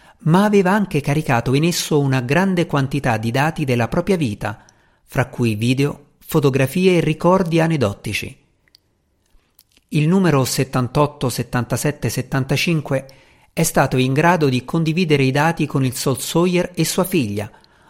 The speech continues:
offrendo loro una forma di conforto per il lutto che li aveva colpiti. "Di nuovo,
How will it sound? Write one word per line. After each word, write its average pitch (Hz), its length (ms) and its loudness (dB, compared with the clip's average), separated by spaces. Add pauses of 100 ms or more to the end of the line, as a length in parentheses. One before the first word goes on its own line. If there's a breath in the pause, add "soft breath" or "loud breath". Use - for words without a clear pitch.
(140 soft breath)
offrendo 131 540 0
loro 165 500 2
una 185 200 2
forma 190 360 2
di 135 140 -2
conforto 151 640 0
per 147 160 2
il 180 100 2
lutto 147 380 -2
che 165 100 -2
li 170 120 0
aveva 170 260 0
colpiti. 110 600 -6 (1500)
"Di - 240 0
nuovo, 117 720 -2